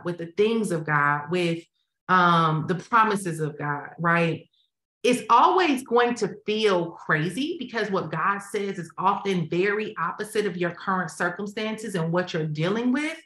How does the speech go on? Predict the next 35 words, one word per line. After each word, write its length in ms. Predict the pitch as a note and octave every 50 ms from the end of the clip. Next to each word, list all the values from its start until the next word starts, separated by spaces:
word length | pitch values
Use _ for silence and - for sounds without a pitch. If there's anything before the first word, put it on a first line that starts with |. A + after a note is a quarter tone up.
| _ _ _ - _ _ _
but 160 | A#3 A#3+ A#3
that's 280 | A3 G3+ G3 G3 G3 -
where 220 | G3 F3+ F3+ - -
faith 280 | G#3+ G#3 A3 A#3 -
comes 280 | - A3 F#3+ F3 F3 E3+ -
in, 260 | E3 E3 D#3+ D#3+ D3
and 100 | E3 E3+
you 100 | G3 G3
have 220 | G3 F#3 E3+ E3+ -
to 80 | - -
exercise 680 | - F3+ F3+ F3+ - F#3+ E3+ - F#3 E3+ D#3+ D#3 D#3 D#3
your 160 | - D#3 - -
faith. 360 | - D#3 D#3 - - - - _ _ - - - _
And 120 | - F#3 F#3+
you 80 | G3+
have 220 | A3+ A3 G3 F3+ F3+
to 120 | - -
ask 320 | E3 F#3 F#3 F#3 F#3 F#3 -
God, 300 | F#3+ F3+ F3 E3+ - F3
"Lord, 240 | F#3+ F#3+ F#3 E3
expose 640 | D#3 D#3 - - - - G#3+ G#3+ A#3+ C4 C4 B3+ -
to 80 | - A3
me 280 | G#3 G3 F3 E3 D#3+ D#3
what 420 | D#3+ E3+ F#3+ A3+ A#3 B3 A#3+ -
steps 420 | - - - - G#3+ G#3 G#3+ - -
I 100 | F#3 F#3
need 180 | F3+ F3 F3
to 60 | E3+
take, 280 | E3+ - G3 F3 F3 E3+
what 160 | G3+ A#3+ A#3
strategy 640 | - - - - G#3+ G#3 G3+ G#3 G#3 F3 F#3+ F3+ E3+
I 20 |
need 160 | E3+ F3 F3
to 80 | F#3 F#3+
implement 580 | F3 F3 F3 F3+ F3+ E3+ E3 D#3+ D#3+ D#3+ D#3+